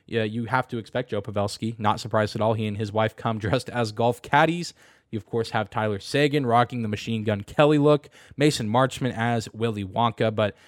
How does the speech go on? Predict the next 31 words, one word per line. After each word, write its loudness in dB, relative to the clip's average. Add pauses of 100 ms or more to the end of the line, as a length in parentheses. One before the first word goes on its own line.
(140)
in -4
my 4
opinion, -2
the -8
best 0
costume -2
in -6
this -8
picture, -4
and -6
I, -2
I -2
should -2
say 0
costumes, 0 (260)
uh, -6
and -4
I -2
feel 0
like -2
it's -12
by -2
a -2
landslide, -4 (320)
is 6
the -2
Stars' 2 (120)
Finnish -2
players, 0
of -8
course, 2